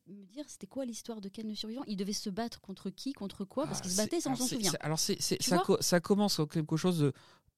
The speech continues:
Speaker 2: post-apocalyptique,
Speaker 1: Oui.
Speaker 2: pardon, avec un héros solitaire qui va finalement, de... au fil des voyages, il va, il va, il va découvrir des peuples opprimés par des grands méchants. Donc ça, c'est vraiment la base de l'histoire.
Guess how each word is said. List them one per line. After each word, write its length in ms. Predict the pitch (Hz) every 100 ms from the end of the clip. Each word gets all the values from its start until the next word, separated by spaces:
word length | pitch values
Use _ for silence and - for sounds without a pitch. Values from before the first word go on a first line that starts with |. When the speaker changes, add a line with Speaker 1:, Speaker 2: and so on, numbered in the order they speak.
| 170 160 -
Speaker 2:
post-apocalyptique, 920 | 139 - - 143 151 139 131 127 -
Speaker 1:
Oui. 80 | 180
Speaker 2:
pardon, 240 | 151 160
avec 240 | 165 127 135
un 100 | 131
héros 300 | 135 135 143
solitaire 720 | - 127 110 110 143 147 147
qui 200 | - 123
va 200 | 127 131 - - - _
finalement, 580 | - 127 127 139 147 139
de... 520 | 120 113 113 110 107 -
au 80 | 120
fil 200 | - 127
des 100 | 123
voyages, 460 | 117 120 139 151
il 60 | 123
va, 160 | 117 107
il 100 | 113
va, 200 | 113 95
il 60 | 107
va 100 | 113
découvrir 280 | 117 - 123
des 100 | 113
peuples 300 | 123 113 117
opprimés 540 | - - 110 131 147 - - _ -
par 120 | 110
des 100 | 117
grands 120 | 113
méchants. 240 | 113 117 160
Donc 160 | 156
ça, 140 | 180 175
c'est 160 | 147
vraiment 240 | 123 147 160
la 100 | 131
base 240 | 143 131
de 60 | 123
l'histoire. 320 | 120 180